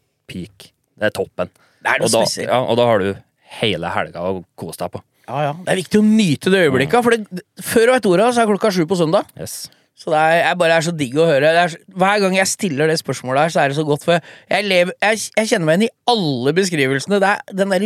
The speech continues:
Speaker 2: lukta og hele den
Speaker 1: Mm.
Speaker 2: greia. Det er dødsfett. Så gatebil, eh, du har jo vært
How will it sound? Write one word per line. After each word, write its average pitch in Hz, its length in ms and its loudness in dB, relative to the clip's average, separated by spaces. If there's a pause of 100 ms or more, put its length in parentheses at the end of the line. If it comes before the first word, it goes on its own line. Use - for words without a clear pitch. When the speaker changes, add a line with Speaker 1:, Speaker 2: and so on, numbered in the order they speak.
(200)
Speaker 2:
lukta - 540 -4
og 208 40 0
hele 208 220 -2
den 196 80 -2
Speaker 1:
Mm. 208 60 0
Speaker 2:
greia. 165 180 0
Det - 400 -12
er 208 80 -2
dødsfett. 196 460 -4 (280)
Så 285 280 0
gatebil, 208 640 0
eh, 214 360 4
du 220 140 0
har 214 120 4
jo 220 80 2
vært - 340 -2